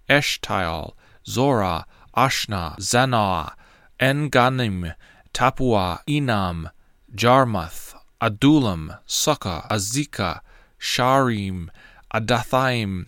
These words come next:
Giddera, Gederothaim, fourteen cities with their villages, Zenon, Hadasha, Migdal Gad, Dalian, Mizpah, Joktheel, Lachish, Bozkath,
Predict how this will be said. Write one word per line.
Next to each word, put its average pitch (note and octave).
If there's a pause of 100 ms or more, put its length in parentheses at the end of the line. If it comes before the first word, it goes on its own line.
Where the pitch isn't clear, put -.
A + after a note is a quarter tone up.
(100)
Giddera, A2+ (520)
Gederothaim, A2 (160)
fourteen C3+
cities F2+ (100)
with G2
their G#2
villages, G#2 (380)
Zenon, G2 (320)
Hadasha, G#2+ (320)
Migdal A#2+
Gad, E2 (340)
Dalian, G#2 (320)
Mizpah, G2 (260)
Joktheel, F#2+
Lachish, - (300)
Bozkath, A2